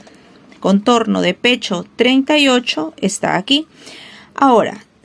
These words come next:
yo quiero una pretina de cinco centímetros. Miren, si el largo total es cuarenta y ocho y tengo de sisa dieciocho y tengo de pretina cinco, pues lo único que tengo que es restar cuarenta y ocho menos dieciocho menos cinco y me da veinticinco.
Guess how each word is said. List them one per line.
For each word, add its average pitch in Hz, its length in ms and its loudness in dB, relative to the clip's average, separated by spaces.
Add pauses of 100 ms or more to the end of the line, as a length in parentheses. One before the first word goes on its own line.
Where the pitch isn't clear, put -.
yo 320 160 0
quiero 392 180 2
una 392 140 2
pretina 294 380 2
de 269 100 4
cinco 247 340 2
centímetros. - 880 -2
Miren, 202 320 2
si 269 160 4
el 285 80 4
largo 415 300 4
total 294 340 2
es 285 100 2
cuarenta 285 480 2
y 214 100 2
ocho - 340 -6 (920)
y 208 140 2
tengo 220 420 2
de 180 120 0
sisa 220 340 2
dieciocho 277 800 0 (100)
y 185 140 -2
tengo 214 420 2
de 156 140 2
pretina 220 500 2
cinco, 294 500 2
pues 254 140 2
lo 233 80 4
único 247 220 4
que 214 100 2
tengo 214 220 2
que 220 100 2
es 220 80 0
restar 214 340 0
cuarenta 247 400 2
y 233 120 6
ocho 208 260 2
menos 208 240 4
dieciocho 220 500 0
menos 190 300 0
cinco 254 440 -2 (420)
y 370 160 -2
me 330 120 4
da 233 140 4
veinticinco. 214 800 -2